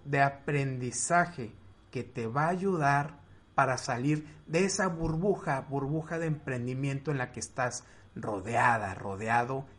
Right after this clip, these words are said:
en este momento. Hola, ¿cómo estás? Soy Raúl Gavino. Gracias por escuchar las notas de audio de Piensa Fuera de la Silla. Te recuerdo, me puedes encontrar en piensa fuera de la silla punto com y en mi página de Facebook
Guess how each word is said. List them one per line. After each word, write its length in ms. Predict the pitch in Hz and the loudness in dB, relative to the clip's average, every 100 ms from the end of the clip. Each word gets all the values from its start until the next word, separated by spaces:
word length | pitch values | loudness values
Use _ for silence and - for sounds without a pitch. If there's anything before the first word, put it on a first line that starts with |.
| - | -6
en 160 | 131 123 | -4 -2
este 320 | 120 - 120 | -4 -4 -6
momento. 600 | 110 101 92 90 - 98 - - - - - | -4 -6 -8 -10 -12 -14 -16 -20 -20 -12 0
Hola, 320 | 147 156 156 | 4 4 2
¿cómo 160 | 147 | 0
estás? 400 | 143 - 165 170 | 0 2 2 2
Soy 140 | 165 160 | 2 2
Raúl 340 | 151 135 139 | 2 2 2
Gavino. 560 | 131 120 135 135 135 131 | 2 0 2 2 0 0
Gracias 560 | 123 123 123 - 123 | 4 6 6 2 -4
por 180 | - 135 | -2 0
escuchar 480 | 139 - 151 143 123 | 0 -2 -4 0 2
las 220 | 135 123 | 2 2
notas 460 | 135 175 190 214 185 | 2 0 4 2 4
de 160 | 180 | 6
audio 340 | 156 135 139 147 | 8 6 4 4
de 100 | 147 | 4
Piensa 520 | - 151 139 - 139 | 2 0 0 -2 -4
Fuera 280 | - 110 117 | -4 -4 -2
de 80 | 117 | -2
la 120 | 127 | 0
Silla. 380 | 175 165 143 - - - - - - | 0 2 0 -2 -14 -20 -20 -20 -2
Te 300 | 147 156 156 | 4 4 4
recuerdo, 560 | 160 160 170 165 117 - - - - - | 2 4 4 4 0 -6 -16 -20 -20 -14
me 80 | 113 | -12
puedes 300 | - 226 240 | 4 4 6
encontrar 460 | 208 160 143 151 151 | 2 0 4 4 6
en 240 | 165 175 - - | 4 0 -12 -8
piensa 300 | 127 117 113 | -6 -4 -4
fuera 240 | - 208 262 | 4 6 6
de 80 | |
la 80 | 247 | 2
silla 340 | 233 185 170 170 | 2 2 2 2
punto 340 | 135 135 - | -4 -6 -2
com 360 | 143 143 165 165 - - - - | 0 2 0 -6 -16 -20 -16 4
y 220 | 226 208 | 8 10
en 160 | 202 | 8
mi 100 | 208 | 4
página 600 | 214 - 180 170 196 180 180 | 2 6 6 6 4 4 4
de 100 | 175 | 4
Facebook 560 | 196 196 165 143 123 | 6 4 4 -2 -4